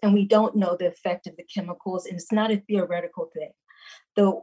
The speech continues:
the one thing, the one chemical that comes to mind is D E S, diethylstilbestrol. It was given to pregnant women to help them avoid miscarriages, only to find out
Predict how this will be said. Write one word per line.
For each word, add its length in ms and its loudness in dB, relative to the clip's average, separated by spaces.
the 160 4
one 360 2
thing, 340 2
the 80 -4
one 380 0
chemical 600 -6
that 200 -4
comes 440 -2
to 180 -10
mind 600 -4
is 500 0
D 380 2
E 20 6
S, 440 -2
diethylstilbestrol. 1400 -2
It 100 4
was 140 2
given 320 6
to 120 2
pregnant 520 0
women 480 0
to 200 -2
help 280 -2
them 180 -4
avoid 420 -6
miscarriages, 920 -4
only 340 4
to 200 -4
find 400 0
out 400 -4